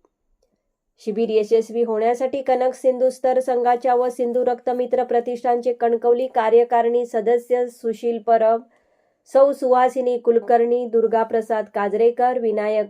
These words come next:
पारदिये, देवेन सामंत, मंदार राणे, यशवंत महाडिक, शुभांगी उबाळे, दिव्या साळगावकर, रंजिता परब, स्वाती गोखले, सिद्धी नलावडे, अनुजा गावडे, ज्योतिराव राणे, नीलम कोरगावकर, मयुरी सरंगले,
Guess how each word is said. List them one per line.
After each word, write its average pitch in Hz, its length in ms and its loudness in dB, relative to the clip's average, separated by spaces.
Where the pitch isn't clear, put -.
पारदिये, 226 600 0
देवेन 208 460 -2
सामंत, 214 560 -6
मंदार 202 380 -4
राणे, 214 500 0
यशवंत 214 440 -6
महाडिक, 208 520 -4
शुभांगी 247 480 2
उबाळे, 262 500 4
दिव्या 220 400 -2
साळगावकर, 220 720 -2
रंजिता 208 480 -4
परब, 208 400 -2
स्वाती 208 480 -6
गोखले, 208 520 0
सिद्धी 233 420 -2
नलावडे, 220 580 2
अनुजा 214 500 -2
गावडे, 202 400 0
ज्योतिराव 226 600 0
राणे, 233 360 2
नीलम 220 360 -2
कोरगावकर, 214 720 -2
मयुरी 214 520 -4
सरंगले, 214 720 -2